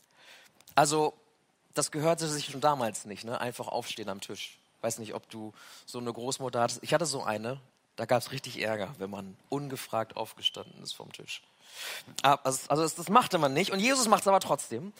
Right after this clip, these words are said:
Er steht auf vom Abendessentisch. Er legt seine Oberbekleidung ab und was dann noch bleibt, ist so ein Rock, sage ich jetzt mal, den man direkt auf dem eigenen Leib trug, direkt auf der Haut trug.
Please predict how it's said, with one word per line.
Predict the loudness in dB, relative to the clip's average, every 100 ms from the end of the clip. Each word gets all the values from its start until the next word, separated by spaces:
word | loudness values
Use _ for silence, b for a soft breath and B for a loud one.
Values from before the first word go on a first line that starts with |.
| B 4
Er | 4
steht | 4 -2 4
auf | 6 6 6
vom | 6 6 4 4
Abendessentisch. | 6 6 4 -2 -4 -8 -2 0 0 B B B B B
Er | 2 4
legt | 2 2 -8 -12 2
seine | 4 4 2
Oberbekleidung | 2 2 2 0 -2 4 6 6 4 4
ab | 4 4 0
und | -2 -2 4
was | 4 6
dann | 6 6
noch | 4 2
bleibt, | 6 6 6 2
ist | -4 -2
so | 0 4
ein | 4 2 -4 b b
Rock, | 4 6 6 0 -6 2
sage | 4 4
ich | 0
jetzt | -4 -2
mal, | 0 2 0 B B -4
den | 2
man | 2 2
direkt | 4 4 2 2
auf | 0 0
dem | -2
eigenen | 2 2 2 -2
Leib | 4 4 4 -4
trug, | -12 -8 -8 -10 -4
direkt | 2 2 2
auf | -2
der | 0 2
Haut | 2 2 -2
trug. | -8 -10 -10